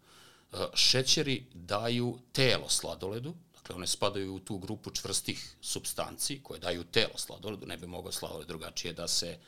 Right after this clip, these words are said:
napravi da nema šećera. Rekao sam već još, mislim da sam rekao na početku, daju slatkoću, to je važno da bi sladoled bio ovo što jeste, da bi bio poslastica. I ono što malo ljudi zna, a, a to je možda i za mene koji pravim sladoled,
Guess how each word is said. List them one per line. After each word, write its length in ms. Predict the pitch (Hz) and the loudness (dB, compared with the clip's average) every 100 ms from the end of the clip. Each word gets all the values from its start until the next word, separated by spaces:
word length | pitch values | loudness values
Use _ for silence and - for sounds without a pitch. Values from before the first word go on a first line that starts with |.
| - - - | -20 -18 -4
napravi 440 | 82 - 110 131 | -4 0 -2 0
da 100 | 143 | -2
nema 220 | 143 139 | -4 -2
šećera. 440 | 123 143 - 147 - | -2 -2 -2 -4 -4
Rekao 320 | 95 90 98 | -2 -2 -2
sam 160 | 90 95 | -2 -2
već 260 | 95 - 95 | 0 0 2
još, 300 | 90 - - | 0 0 -4
mislim 280 | 98 - - | -2 -2 0
da 60 | |
sam 160 | - 87 | -2 -2
rekao 260 | 87 - 87 | -6 -10 -12
na 60 | |
početku, 420 | 87 - 85 - 80 | -10 -6 -8 -8 -6
daju 300 | 90 87 82 - - | -6 -6 -12 -20 -8
slatkoću, 720 | - - 90 87 - 85 - 139 | 0 2 2 -2 -4 -4 -2 -2
to 120 | 92 | -2
je 80 | 80 | -2
važno 260 | 85 85 78 | 0 -2 -4
da 140 | 80 | -8
bi 200 | 80 82 - - - | -8 -12 -16 -20 -12
sladoled 420 | - 92 90 104 107 | -2 0 2 0 2
bio 240 | 120 82 | 2 2
ovo 180 | 80 78 | 0 -2
što 160 | - 80 | -2 -2
jeste, 300 | 85 - 123 | -4 -2 -2
da 60 | |
bi 100 | 78 | -4
bio 160 | 80 95 | -4 -6
poslastica. 840 | - 80 - - 160 165 185 180 - - - - - - | -4 -2 -2 -4 -4 0 0 -2 -8 -20 -20 -20 -20 -4
I 180 | 160 147 | 0 0
ono 180 | 165 | 2
što 400 | 165 - - 135 | 4 4 6 4
malo 360 | 113 104 180 151 | 4 4 4 4
ljudi 260 | 113 131 120 | 2 0 -2
zna, 500 | 87 113 151 143 - - | -2 -2 -2 -4 -8 -8
a, 340 | 107 104 107 - | -4 -2 -2 -2
a 100 | 85 | -4
to 300 | - - 139 | -4 -2 0
je 180 | 135 120 | 2 2
možda 380 | 113 139 131 127 | 0 0 0 4
i 260 | 123 120 120 - - - _ _ _ - | 4 4 0 -8 -20 -20 _ _ _ -20
za 240 | - 92 101 | -8 -2 0
mene 260 | 104 110 | 2 0
koji 240 | - 120 123 | 2 0 2
pravim 400 | - 135 95 80 | 8 10 8 2
sladoled, 520 | - 90 - 117 131 | -2 -2 -2 -2 -4